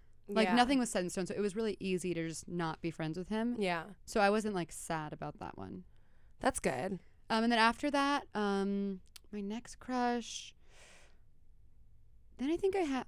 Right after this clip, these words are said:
Speaker 1: I'm trying to think. Oh my God. Well, then I,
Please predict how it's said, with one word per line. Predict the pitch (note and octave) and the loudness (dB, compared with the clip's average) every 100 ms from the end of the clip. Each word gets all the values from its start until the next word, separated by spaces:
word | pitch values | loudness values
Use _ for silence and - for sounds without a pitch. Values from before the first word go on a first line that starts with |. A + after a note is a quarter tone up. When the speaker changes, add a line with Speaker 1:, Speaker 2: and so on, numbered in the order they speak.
| F4+ | -8
Speaker 1:
I'm | C4 | -16
trying | - D#4+ | -8 -6
to | - - | -6 -6
think. | G#3 F3+ - - - - - - - - - - - - - A#3+ | -4 -4 -6 -14 -20 -20 -20 -20 -20 -20 -20 -20 -20 -20 -2 6
Oh | B3 | 8
my | B3+ G3 | 8 6
God. | F3+ F#3+ F3 D#3 - - - - | 4 4 4 2 -2 0 0 -2
Well, | G3 | -2
then | |
I, | G#3+ | -2